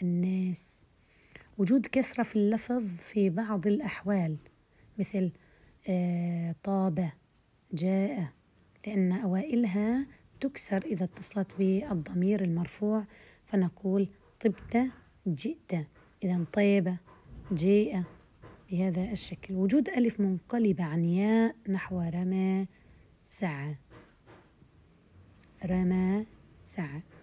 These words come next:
بهذا الشكل. عندنا أيضا وجود ألف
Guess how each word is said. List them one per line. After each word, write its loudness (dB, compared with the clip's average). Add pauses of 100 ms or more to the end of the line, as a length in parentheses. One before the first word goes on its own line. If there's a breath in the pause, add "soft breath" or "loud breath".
(160)
بهذا 0 (340)
الشكل. -10 (1300 loud breath)
عندنا 4
أيضا 0
وجود 2 (180)
ألف 0